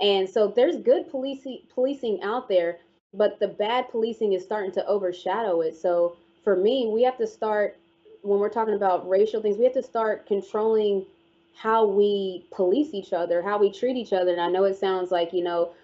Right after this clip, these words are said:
Barney, but I do think that there needs to be a certain standard that everybody, when they get pulled over, they know to expect one thing, like, "Oh, am I gonna get a ticket or am I gonna get you locked up?" It's not, it shouldn't be, "Oh, am I gonna survive it?"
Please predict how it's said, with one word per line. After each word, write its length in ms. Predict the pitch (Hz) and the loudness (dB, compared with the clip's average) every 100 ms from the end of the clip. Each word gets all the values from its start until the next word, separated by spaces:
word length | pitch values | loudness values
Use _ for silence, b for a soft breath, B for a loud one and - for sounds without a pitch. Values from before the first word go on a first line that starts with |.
| B | B
Barney, 400 | 185 202 233 214 | 0 2 4 2
but 160 | 190 190 | 2 0
I 120 | 185 | 0
do 240 | 180 262 | 0 0
think 300 | 262 - 226 | 0 0 0
that 140 | 214 185 | 0 0
there 100 | 196 | 0
needs 220 | 202 220 | 2 0
to 80 | 220 | 0
be 100 | 214 | 0
a 80 | 190 | 0
certain 320 | 220 202 190 | -2 -4 -6
standard 560 | - 202 208 226 226 226 b b - | -2 0 2 0 -2 -4 b b -4
that 400 | 196 180 175 - _ _ _ _ _ _ | 0 2 0 -6 _ _ _ _ _ _
everybody, 400 | 233 277 269 262 | 4 4 2 2
when 140 | 262 | 2
they 120 | 254 240 | -2 -4
get 200 | 233 226 | -4 -2
pulled 180 | 240 | 0
over, 260 | 240 240 240 | 0 0 0
they 140 | 226 | 0
know 160 | 247 247 | 0 -2
to 140 | 233 220 | 0 -2
expect 420 | 202 - 208 208 | -2 -4 -6 -4
one 220 | 202 190 | -2 -2
thing, 300 | 185 196 185 | -2 -2 -2
like, 140 | 175 175 | -4 0
"Oh, 160 | 202 | 0
am 100 | 202 | 2
I 80 | 196 | 0
gonna 180 | 202 196 | 0 0
get 100 | 185 | 0
a 60 | - | -2
ticket 460 | - 254 254 233 | 2 2 4 2
or 140 | 220 202 | 2 -2
am 80 | 208 | -4
I 200 | 196 196 | -4 -4
gonna 200 | 202 196 | -4 -4
get 320 | 190 196 190 - | -2 -2 -2 -8
you 160 | 196 190 | -12 -6
locked 320 | 196 190 190 196 | 0 0 0 -2
up?" 280 | 165 - _ | -2 -6 _
It's 120 | 214 | -4
not, 220 | 226 220 214 | -2 -4 -2
it 80 | 202 | -2
shouldn't 300 | - 247 202 | 2 0 4
be, 300 | 196 180 180 | 4 4 0
"Oh, 240 | 196 180 180 | 0 0 0
am 80 | |
I 100 | 185 | -4
gonna 200 | 185 185 | -4 -4
survive 480 | 180 170 175 175 156 | -4 -4 -2 -2 -2
it?" 160 | - - | -8 -16